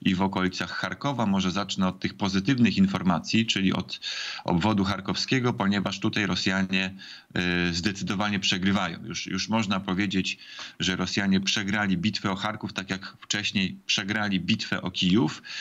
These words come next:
Mm, do tej pory było tak, że przez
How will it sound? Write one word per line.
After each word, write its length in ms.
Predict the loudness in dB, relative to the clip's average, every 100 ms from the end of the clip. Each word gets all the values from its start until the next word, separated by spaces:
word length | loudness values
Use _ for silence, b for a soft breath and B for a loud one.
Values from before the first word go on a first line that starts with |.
| B B B 2
Mm, 540 | 6 8 8 8 8
do 120 | 6
tej 140 | 2 2
pory 300 | 2 2 4
było 300 | 4 4 2
tak, 440 | 0 -2 -4 -6
że 340 | -4 -2 -2 -4 -12 _ _ _ -18 -6
przez 360 | -2 -2 -2